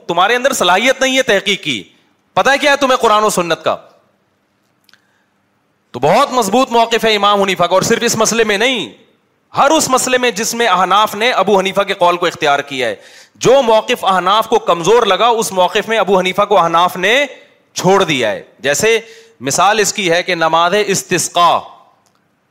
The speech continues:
جو بارش کی نماز ہے نا، ابو حنیفہ کی رائے ہے کہ امام حنیفہ نماز استسقاء کے قائل نہیں ہے، لیکن چونکہ صحیح احادیث ہیں اس بارے میں، تو احناف نے اس بارے میں کس کے قول کو چھوڑ دیا؟ ابو حنیفہ کے۔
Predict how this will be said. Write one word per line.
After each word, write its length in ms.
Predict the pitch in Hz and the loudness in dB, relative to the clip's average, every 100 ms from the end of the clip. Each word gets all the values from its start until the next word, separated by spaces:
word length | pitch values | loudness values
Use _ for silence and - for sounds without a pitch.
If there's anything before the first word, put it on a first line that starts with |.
| _ _ | _ _
جو 140 | 113 | -6
بارش 380 | 131 143 185 190 | 0 2 2 -2
کی 100 | 202 | -4
نماز 360 | 170 160 190 175 | -2 0 0 0
ہے 60 | |
نا، 80 | 202 | -2
ابو 280 | 233 185 185 | -2 0 0
حنیفہ 240 | 175 180 | 0 -2
کی 160 | 196 185 | -4 0
رائے 180 | 175 185 | -2 0
ہے 120 | 208 | -4
کہ 200 | 202 180 160 | -4 -6 -6
امام 280 | 165 160 180 | -2 0 0
حنیفہ 220 | 180 175 | -2 -2
نماز 360 | 185 151 160 170 | -2 0 0 0
استسقاء 380 | 165 160 - 170 | -4 -6 -4 -4
کے 100 | 165 | -4
قائل 260 | 147 147 | -4 -2
نہیں 220 | 143 143 | -2 -6
ہے، 80 | 135 120 - _ | -8 -10 -20 _
لیکن 200 | 110 165 | -16 -8
چونکہ 240 | 147 170 | -6 -4
صحیح 320 | - 131 185 147 | -4 -4 -2 0
احادیث 360 | 131 196 214 | 0 -2 -2
ہیں 80 | 247 | -2
اس 80 | 190 | 0
بارے 300 | 190 196 202 | 0 0 0
میں، 180 | 196 185 - _ | -2 -6 -12 _
تو 100 | 165 | 0
احناف 400 | 151 151 180 190 | 0 2 0 0
نے 80 | 190 | -4
اس 80 | 156 | -2
بارے 220 | 165 170 | 0 0
میں 100 | 185 | -2
کس 200 | 180 170 | -4 -6
کے 120 | - 190 | -4 0
قول 240 | 175 180 | 0 0
کو 80 | 180 | -2
چھوڑ 240 | - 196 | 0 0
دیا؟ 280 | 196 214 240 233 _ _ _ | 2 0 0 -4 _ _ _
ابو 220 | 131 139 | -4 -2
حنیفہ 280 | 127 117 104 | -4 -6 -10
کے۔ 140 | 92 | -14